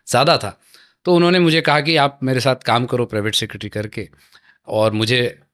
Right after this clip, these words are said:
तो ये, ये माननीय गडकरी जी का और प्रधानमंत्री ने उस बात की अनुमति दी। उन दोनों का बड़ा काफ़ी और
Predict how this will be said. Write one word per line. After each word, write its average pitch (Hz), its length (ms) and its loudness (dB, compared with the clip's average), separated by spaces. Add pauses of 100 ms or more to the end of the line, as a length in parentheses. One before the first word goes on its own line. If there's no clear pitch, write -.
(140)
तो 127 100 0
ये, 120 160 -4 (320)
ये 113 260 -2 (720)
माननीय 101 240 -8
गडकरी 104 320 -4
जी 147 140 -2
का 202 140 2
और 247 340 0 (180)
प्रधानमंत्री 120 520 -2
ने 127 60 -2
उस 123 120 -2
बात 117 240 0
की 135 100 -2
अनुमति 135 380 2
दी। 117 200 0 (260)
उन 156 140 2
दोनों 165 240 2
का 180 80 4
बड़ा 160 180 4
काफ़ी 151 600 0
और 120 220 -2